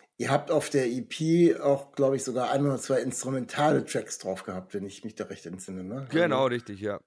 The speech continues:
Speaker 1: ha-, habt
Speaker 2: Und
Speaker 1: ihr euch
Speaker 2: wie du
Speaker 1: also
Speaker 2: ja gehört hast, bin ich Sänger.
Speaker 1: <laughs> Okay,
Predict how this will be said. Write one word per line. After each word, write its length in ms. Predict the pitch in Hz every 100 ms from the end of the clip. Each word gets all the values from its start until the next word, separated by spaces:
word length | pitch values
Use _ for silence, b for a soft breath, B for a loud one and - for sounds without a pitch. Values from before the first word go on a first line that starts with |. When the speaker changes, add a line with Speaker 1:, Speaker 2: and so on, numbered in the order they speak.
| -
Speaker 1:
ha-, 160 | - -
habt 140 | 127
Speaker 2:
Und 60 | 127
Speaker 1:
ihr 40 |
euch 40 | -
Speaker 2:
wie 60 |
du 80 | 123
Speaker 1:
also 120 | 120
Speaker 2:
ja 140 | 107 107
gehört 300 | 110 120 123
hast, 120 | 117
bin 140 | 123
ich 140 | 110 -
Sänger. 360 | 98 101 92 - _ _ -
Speaker 1:
<laughs> 880 | 147 587 196 - 202 220 - - -
Okay, 380 | 190 190 196